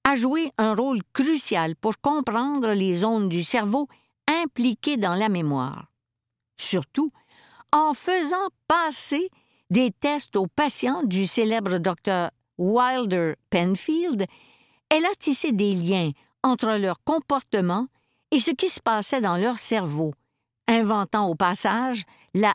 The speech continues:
neuropsychologie. Juste ça. À cent cinq ans, Madame Milner n'a finalement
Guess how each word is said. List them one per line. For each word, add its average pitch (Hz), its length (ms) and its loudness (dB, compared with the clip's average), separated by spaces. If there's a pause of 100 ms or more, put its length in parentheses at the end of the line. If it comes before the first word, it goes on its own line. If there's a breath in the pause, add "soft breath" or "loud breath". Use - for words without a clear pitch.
(120)
neuropsychologie. 208 1600 2 (600)
Juste 226 480 2
ça. 233 220 -2 (1800)
À 285 180 4
cent 339 320 -2
cinq 240 420 -2
ans, 269 120 -2 (640 loud breath)
Madame 262 380 2
Milner 202 520 0 (200)
n'a 214 240 2
finalement 226 840 0